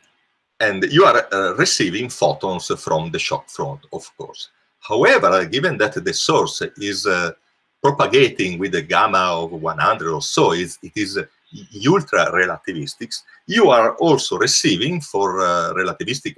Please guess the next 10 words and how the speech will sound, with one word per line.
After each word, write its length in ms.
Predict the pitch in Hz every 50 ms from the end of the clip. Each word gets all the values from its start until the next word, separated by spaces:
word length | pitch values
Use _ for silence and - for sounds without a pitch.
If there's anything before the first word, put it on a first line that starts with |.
| _
aberration 760 | - 92 87 - 92 98 104 110 - - - - - - 180 - _ _ _ _ _ _
photons 460 | - - 220 196 - 180 202 202 - 143
that 220 | 123 110 - -
are 100 | - - - 127
in 180 | 123 117 107
the 300 | 107 104 98 95 90 - - _ _ _ _ -
co-moving 520 | 123 107 113 143 180 165 120 117 156 175
frame 440 | - - - 82 76 78 85 95 98 _ _ _ _ _
are, 300 | 117 113 110 113 110 110
uh, 160 | 110 104 101